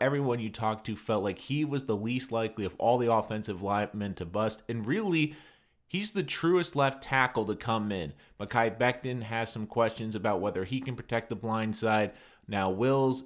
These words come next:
in Alabama was good, but remember, he was protecting the right side on the blind side. Could he make the transition to the left side? And despite the athleticism of Tristan Wirfs, he projected better as an offensive guard. So for me, this is a great pick.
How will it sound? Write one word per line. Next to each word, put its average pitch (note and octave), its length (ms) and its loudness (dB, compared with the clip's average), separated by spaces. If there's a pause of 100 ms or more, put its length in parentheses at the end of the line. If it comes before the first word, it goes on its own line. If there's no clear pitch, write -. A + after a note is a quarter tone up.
in G2+ 240 -2
Alabama A#2 640 2
was G2 300 0
good, C#3 380 6
but A2 200 -4
remember, C3+ 480 2
he B2 140 -2
was G#2+ 160 -4
protecting C3 580 -4
the G#2 100 -2
right B2+ 360 4
side A#2+ 240 2
on B2 100 0
the A#2 60 -4
blind A2+ 400 0
side. A2 240 0
Could G#2 140 -2
he G2+ 80 -2
make A#2 260 -2
the B2 60 -2
transition G#2+ 540 -4
to G2+ 120 -10
the F2 80 -2
left A#2 260 2
side? A#2 380 -2 (240)
And G#2+ 120 -6
despite B2 540 0
the A#2+ 120 2
athleticism C3+ 680 2
of A#2 60 -6
Tristan A#2+ 400 -4
Wirfs, A#2 260 2 (240)
he C3+ 180 2
projected A#2+ 640 -2
better G#2+ 300 2
as G2+ 160 0
an G2+ 100 -2
offensive G2 640 -2
guard. F#2+ 360 4 (280)
So A2+ 220 0
for A2+ 120 -6
me, C#3 360 -2 (200)
this A2 140 -4
is G2 140 -4
a G2+ 40 -4
great G2 360 -2
pick. C3+ 340 0